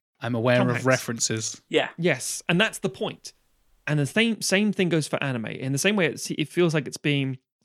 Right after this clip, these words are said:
Speaker 2: quite reductive in certain points and why it's being quite on the nose. It's like, yeah, that version is, that's for kids. Um, whereas you can say, like, as we mentioned, uh, well, mentioned off screen, Satoshi Kon and his films, and like, oh, like Paprika and Perfect Blue and Millennium Actress and things like that. And you're like,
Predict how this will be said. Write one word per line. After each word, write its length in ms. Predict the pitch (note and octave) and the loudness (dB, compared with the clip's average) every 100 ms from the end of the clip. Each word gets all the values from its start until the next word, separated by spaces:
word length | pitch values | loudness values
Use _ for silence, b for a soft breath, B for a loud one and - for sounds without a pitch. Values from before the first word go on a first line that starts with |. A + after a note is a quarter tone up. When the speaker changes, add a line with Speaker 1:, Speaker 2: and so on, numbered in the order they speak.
| _ | _
Speaker 2:
quite 300 | - D#3+ C3+ | -2 0 2
reductive 420 | B2+ F#3+ F#3 F3 | 2 0 0 -2
in 80 | D#3+ | -4
certain 300 | D3 D#3+ D#3 | -2 -2 -2
points 300 | - D3 D3 b b b | -2 -4 -4 b b b
and 200 | - C3 | -4 0
why 160 | B2+ B2+ | 4 4
it's 140 | B2 - | 2 0
being 520 | C#3 C3 B2 A#2+ A#2+ _ _ _ _ - | 2 2 2 0 -4 _ _ _ _ -10
quite 200 | C3 A#2 | -4 -2
on 160 | A#2+ A#2 | -2 -2
the 80 | |
nose. 520 | B2 D#3 E3+ D#3+ D#3 - | 2 4 6 6 4 0
It's 100 | - | -4
like, 160 | D3 - _ | -6 -6 _
yeah, 140 | G3+ G#3 | 0 2
that 220 | G3 E3 | 2 0
version 300 | A#2 A#2 A2 | -6 -12 -8
is, 140 | B2+ | -6
that's 160 | D3+ - | -6 -6
for 80 | C#3+ | -4
kids. 360 | A3+ C#3+ - - _ _ _ - | -2 -4 -6 -18 _ _ _ -2
Um, 320 | C#3 C3 C3 | 0 2 0
whereas 240 | D3+ D3+ C#3 | 2 2 4
you 60 | |
can 60 | C#3 | 0
say, 80 | F3+ | 0
like, 220 | D3 - _ - | 0 -2 _ -2
as 120 | D3 | 0
we 100 | C#3+ | 2
mentioned, 240 | C3+ C3+ - | 0 -2 0
uh, 140 | C#3+ - | 0 0
well, 220 | B2 - _ _ | -6 -8 _ _
mentioned 260 | D#3 E3+ - - | -4 -4 -6 -6
off 220 | D3 - | -6 -6
screen, 540 | - - D#3+ A#2+ A#2+ - _ | -6 -2 -2 0 -4 -8 _
Satoshi 460 | - F3+ E3 C#3+ D#3 | -2 0 2 0 0
Kon 400 | G#3 D3+ B2+ A#2+ - | -2 -2 -4 -12 -12
and 180 | C3 B2 | -8 0
his 200 | G3+ - | 0 0
films, 440 | A#2+ A2 A2+ - _ _ _ _ | -6 -6 -8 -12 _ _ _ _
and 160 | B2+ B2 | -8 -4
like, 100 | B2+ | 0
oh, 120 | C4 E3+ | 2 4
like 200 | B2 - | 2 0
Paprika 560 | D3 D4 C4+ - A2+ - | -2 2 2 0 -4 -4
and 320 | B2 A#2 - | -6 -6 -4
Perfect 280 | D3 C3+ C#3 | 0 0 2
Blue 340 | G#3+ F3 A#2+ - | 4 4 2 -4
and 440 | B2+ A#2+ B2 C#3 | -8 -6 -6 -6
Millennium 320 | C3 B2 C#3 | -2 0 2
Actress 320 | F#3 - B2 - | 0 -2 -8 -8
and 80 | |
things 120 | B2+ B2+ | -6 -2
like 80 | E3 | -2
that. 40 | |
And 80 | C3+ | 0
you're 80 | |
like, 120 | C3 | -2